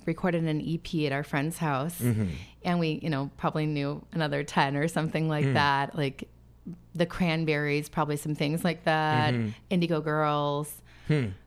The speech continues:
Speaker 1: Um,
Speaker 2: Were those artists, I mean, let's, you know, barring the, you know, the, the, the kind of prominent female vocalist thing, were those two artists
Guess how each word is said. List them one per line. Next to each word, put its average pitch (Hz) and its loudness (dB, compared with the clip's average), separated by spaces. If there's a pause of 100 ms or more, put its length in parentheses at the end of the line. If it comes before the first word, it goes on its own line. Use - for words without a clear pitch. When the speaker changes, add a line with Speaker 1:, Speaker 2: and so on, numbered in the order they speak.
(160)
Speaker 1:
Um, 147 0 (420)
Speaker 2:
Were 151 8
those 170 4
artists, 151 0 (400)
I 127 6
mean, 135 2 (540)
let's, 117 0 (140)
you 139 4
know, 107 4
barring 123 2 (340)
the, 110 2 (640)
you 143 -2
know, 110 4
the, 110 2
the, 113 0
the 110 0
kind 117 0
of 98 -6
prominent 120 2
female 110 0
vocalist 113 2
thing, 90 -2
were 107 4
those 135 2 (240)
two 139 2
artists 127 0